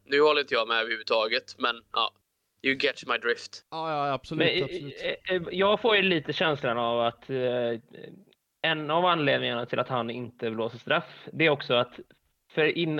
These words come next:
Speaker 3: den situationen jag pratade om förut, när, eh, den här spelaren ligger ner i straffområdet och har kramp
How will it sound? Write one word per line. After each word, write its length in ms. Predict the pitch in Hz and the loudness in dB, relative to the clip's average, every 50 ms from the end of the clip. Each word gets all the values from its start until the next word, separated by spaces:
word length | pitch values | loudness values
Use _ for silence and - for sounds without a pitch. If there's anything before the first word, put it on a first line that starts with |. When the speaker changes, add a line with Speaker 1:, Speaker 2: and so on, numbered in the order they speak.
| 117 - | -4 -2
Speaker 3:
den 220 | 147 147 160 151 | 0 0 0 0
situationen 440 | 143 - 139 143 147 143 156 151 151 | 0 -2 -4 -2 -2 -2 0 0 2
jag 160 | 160 160 160 | 2 2 2
pratade 300 | - 175 156 143 - 127 | 2 2 2 2 2 0
om 60 | 131 127 | 0 0
förut, 420 | - 135 120 113 113 117 - _ - - - | 0 0 2 2 0 -2 -4 _ -20 -18 -12
när, 760 | - 127 123 117 110 110 107 104 104 110 110 110 110 110 110 | -8 -4 -2 0 0 2 2 2 0 0 -2 -2 -2 -2 -4
eh, 60 | 110 - - _ - - _ _ _ _ _ _ | -6 -8 -12 _ -20 -20 _ _ _ _ _ _
den 120 | - 131 127 | -4 -2 0
här 120 | 127 117 | 0 -2
spelaren 480 | 113 - - 131 120 117 113 113 120 123 | -2 -2 -2 0 2 0 0 0 -2 -2
ligger 340 | 123 120 113 113 117 123 123 | -4 -4 -6 -6 -6 -4 -2
ner 140 | 117 110 | 0 -2
i 60 | 107 113 | -2 -2
straffområdet 840 | - 131 135 - - - 123 120 120 117 117 131 147 147 147 - - | -2 -4 -4 -4 -4 -6 -6 -4 -2 0 2 2 2 0 -2 -8 -8
och 320 | - 131 135 127 120 120 | -4 -2 0 0 0 0
har 200 | - 127 120 - | 0 -2 -4 -4
kramp 360 | - - 156 165 185 175 180 | -4 -2 0 0 0 -2 -4